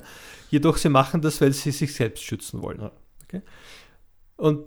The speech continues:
Speaker 1: da haben wir eine Gemeinsamkeit. Also wir wollen uns beide schützen. Das ist doch eine gute Gemeinsamkeit, wenn zwei Menschen in Konflikt sind,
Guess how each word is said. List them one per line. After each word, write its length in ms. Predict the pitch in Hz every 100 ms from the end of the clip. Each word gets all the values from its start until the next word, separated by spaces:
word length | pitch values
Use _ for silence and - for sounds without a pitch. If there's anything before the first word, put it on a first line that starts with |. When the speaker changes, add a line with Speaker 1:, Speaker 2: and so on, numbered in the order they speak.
| -
Speaker 1:
da 140 | - 147
haben 140 | 156
wir 40 | 151
eine 140 | 151
Gemeinsamkeit. 640 | 143 117 110 - 104 117 120
Also 180 | 123
wir 140 | 139 139
wollen 180 | 135 135
uns 180 | 139 -
beide 200 | 123 139
schützen. 400 | - 127 - 127
Das 100 | 139
ist 80 |
doch 100 | 160
eine 200 | 156 147
gute 280 | 147 151 147
Gemeinsamkeit, 640 | 139 120 120 147 139 147 139
wenn 80 | 123
zwei 140 | -
Menschen 320 | 117 113 -
in 40 | 117
Konflikt 380 | 110 - 139 -
sind, 280 | - 165